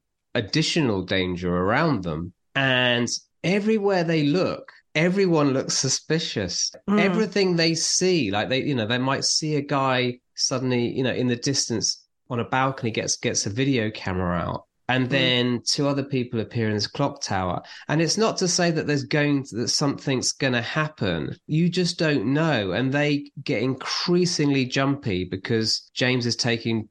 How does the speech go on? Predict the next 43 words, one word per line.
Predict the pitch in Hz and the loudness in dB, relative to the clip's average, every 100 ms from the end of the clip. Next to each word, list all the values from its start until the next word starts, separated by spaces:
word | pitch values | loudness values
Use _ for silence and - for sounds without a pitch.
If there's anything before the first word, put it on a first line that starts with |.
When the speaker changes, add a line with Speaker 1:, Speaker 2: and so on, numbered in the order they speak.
| _ | _
Speaker 1:
way | 123 123 147 143 | -2 2 2 2
too | 143 117 | 0 0
long | 110 104 | 0 -2
to | 101 | -2
dispose | 95 - 104 101 92 | -4 -2 -2 0 -2
of | |
the | 90 | -2
bomb. | 90 87 90 95 | 0 0 -2 -2
Really, | 110 117 98 92 | 0 0 0 -2
he | 92 | -2
should | 85 98 | -4 -4
have | 90 | -4
just | 95 - | -4 -2
abandoned | 95 98 92 87 | -2 -2 -2 -2
it | |
and | 76 | 0
they | 92 | -2
should | 92 87 | -2 -4
have | 98 | -2
left | 92 87 - | -2 -2 -8
because | 92 - 92 | -8 -6 -4
they're | 101 95 | -2 -2
there. | 98 92 - | -2 -4 -4
They, | 98 90 - | -4 -4 -4
they've | 98 92 | -4 -2
been | 110 104 | -2 -2
there | 98 | -2
for | 92 90 | -4 -6
far | - 101 95 | -2 -2 -2
too | - 87 | -2 0
long. | 95 95 87 90 - - - - - _ _ | 0 0 -2 -6 -12 -16 -14 -16 -20 _ _
And | 147 156 | 0 2
as | 160 | 2
I | 160 | 2
say, | - 170 - | 2 0 0
I | 143 | -4
think | - 180 175 | -2 -2 0
it's | 156 | -2
just | - 165 - | -2 -2 -2
that | 139 - | -2 -2
whole | 165 165 - - 156 | 0 2 0 -2 0
eerie | 156 156 151 143 139 131 131 - _ | 2 2 2 2 2 2 0 -6 _
environment | 143 131 117 123 139 143 127 92 82 85 | -2 -2 0 2 4 2 2 -2 -6 -8